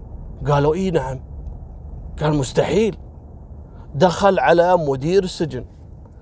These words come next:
"السلام عليكم." "وعليكم السلام." قال: "يا زميلي، ترى حصلت عندنا مو-، يعني جريمة جديدة يعني، والمتهم ابن التاجر فلاني."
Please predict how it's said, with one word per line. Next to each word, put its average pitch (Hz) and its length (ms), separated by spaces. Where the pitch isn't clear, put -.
"السلام 151 400
عليكم." 151 300
"وعليكم 190 260
السلام." - 320
قال: 170 160
"يا 147 240
زميلي، 147 640
ترى 185 680
حصلت 185 460
عندنا 156 260
مو-، 123 180
يعني 117 480
جريمة 127 560
جديدة 123 460
يعني، 98 340
والمتهم 170 1300
ابن 185 240
التاجر 185 460
فلاني." 156 540